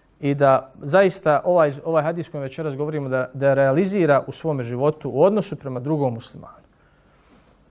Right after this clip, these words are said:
Jer mi, kao što vidimo, na drugim poljima nastojimo da upotpunimo svoju vjeru,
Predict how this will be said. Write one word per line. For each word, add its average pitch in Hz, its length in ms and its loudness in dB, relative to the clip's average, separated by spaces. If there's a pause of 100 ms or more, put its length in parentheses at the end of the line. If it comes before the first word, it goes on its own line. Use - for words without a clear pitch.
(340)
Jer 156 140 -2
mi, 214 340 2 (200)
kao 165 220 2
što 170 160 -4
vidimo, 185 560 2
na 156 100 0
drugim 185 320 0
poljima 180 380 2
nastojimo 170 500 0
da 147 80 0
upotpunimo 165 540 -2
svoju 156 300 -4
vjeru, 180 300 2